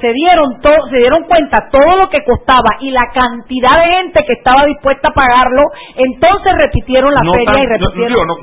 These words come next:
Speaker 2: si quieres coima o no, pero el mismo gobierno se dio cuenta que era una entrada importantísima.
Speaker 1: ¡Claro!
Speaker 2: Y
Speaker 1: ¿Por qué
Speaker 2: comenzaron
Speaker 1: tú
Speaker 2: a
Speaker 1: crees que
Speaker 2: hacerlo.
Speaker 1: estaba la muchacha González, eh, eh, enjuiciada con el tema de migración? ¿Por qué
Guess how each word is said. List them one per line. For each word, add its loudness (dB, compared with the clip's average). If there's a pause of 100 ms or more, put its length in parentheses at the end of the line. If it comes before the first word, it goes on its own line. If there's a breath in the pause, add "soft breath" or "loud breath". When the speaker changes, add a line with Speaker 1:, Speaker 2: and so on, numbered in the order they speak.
(120)
Speaker 2:
si -8
quieres -2
coima -4
o -4
no, 0
pero 0 (200)
el -4
mismo -2
gobierno 0
se -6
dio -2
cuenta -4
que -6
era -2
una -4
entrada -4
importantísima. -6
Speaker 1:
¡Claro! -4 (560)
Speaker 2:
Y -8
Speaker 1:
¿Por -2
qué -2
Speaker 2:
comenzaron -2
Speaker 1:
tú -4
Speaker 2:
a -2
Speaker 1:
crees 0
que -4
Speaker 2:
hacerlo. -2
Speaker 1:
estaba 2
la -2
muchacha -2
González, 0 (300 loud breath)
eh, 0
eh, 2 (160)
enjuiciada 0
con 2
el -2
tema 2
de 2
migración? -2 (260 loud breath)
¿Por 2
qué -4